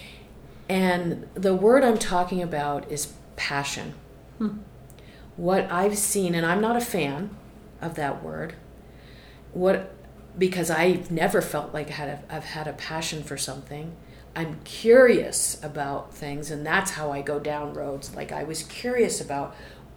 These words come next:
Speaker 1: what is it about organizational communication? So curiosity is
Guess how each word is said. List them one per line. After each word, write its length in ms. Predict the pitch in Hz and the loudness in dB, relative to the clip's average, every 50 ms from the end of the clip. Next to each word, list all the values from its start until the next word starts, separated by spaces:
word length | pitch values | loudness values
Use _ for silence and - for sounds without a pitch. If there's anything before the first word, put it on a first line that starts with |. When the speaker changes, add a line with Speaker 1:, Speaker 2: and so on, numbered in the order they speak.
| 156 165 | -4 0
Speaker 1:
what 200 | 190 214 233 247 | 4 6 6 8
is 160 | 233 190 180 | 8 6 6
it 120 | 185 170 | 2 0
about 420 | 165 156 151 151 147 147 139 - - | -2 -2 -2 -2 -2 -4 -4 -6 -8
organizational 720 | 165 151 - - 151 147 143 139 139 143 - - 139 139 | -8 -10 -8 -8 -10 -8 -8 -8 -8 -8 -8 -10 -12 -12
communication? 680 | - - 147 139 139 139 - 143 - - 104 113 123 - | -12 -12 -12 -12 -12 -12 -12 -12 -12 -12 -12 -14 -14 -10
So 160 | - 165 160 | -10 -10 -10
curiosity 880 | - - - - 240 240 196 175 170 175 175 - - 139 123 123 - - | -10 -10 -8 -4 0 2 4 4 4 2 2 0 -4 -6 -6 -8 -10 -10
is 280 | - 165 165 - - | -10 -10 -10 -12 -14